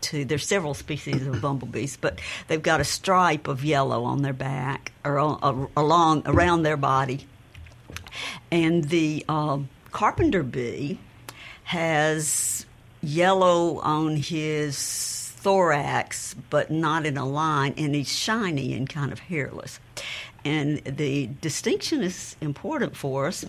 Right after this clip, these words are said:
mainly because the bumblebees do have stingers, although they're not real prone to sting. But, uh, the male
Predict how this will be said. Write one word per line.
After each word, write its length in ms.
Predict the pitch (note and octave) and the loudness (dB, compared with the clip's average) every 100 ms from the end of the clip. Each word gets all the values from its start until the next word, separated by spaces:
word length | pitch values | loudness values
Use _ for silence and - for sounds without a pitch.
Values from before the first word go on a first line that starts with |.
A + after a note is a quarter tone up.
| C#3+ | -6
mainly 360 | F3 F3 A#3 F3+ | -2 0 2 0
because 460 | C#3 C3 - D3 | 0 -4 -2 -2
the 80 | D3+ | 0
bumblebees 540 | C#3+ F3 G#3 F#3 F3 D#3+ | 2 2 2 0 -2 0
do 220 | F3 G3 | 2 2
have 200 | D#3+ C#3 | 2 0
stingers, 580 | - C#3 C3+ B2+ D3 F3 | -2 -2 0 0 -2 -2
although 300 | F#3+ F3+ E3+ | 0 0 -2
they're 140 | G3 | -2
not 260 | A3 - - - | 0 -2 -4 -6
real 220 | D#3+ D3+ | -2 -2
prone 400 | C#3+ D3 C#3 C3+ | 0 0 0 -2
to 120 | - | -4
sting. 480 | - - B2 A2 G#2+ - - - - - - | -12 -10 -8 -6 -8 -10 -12 -12 -12 -14 -6
But, 360 | D3+ E3 - - | 0 2 2 -2
uh, 300 | D#3 D3 D3 C3+ C#3+ | 0 2 2 -2 -4
the 80 | |
male 800 | D#3+ E3+ F3 F#3+ G#3+ G#3 F#3+ F3+ | -2 2 2 2 2 2 4 2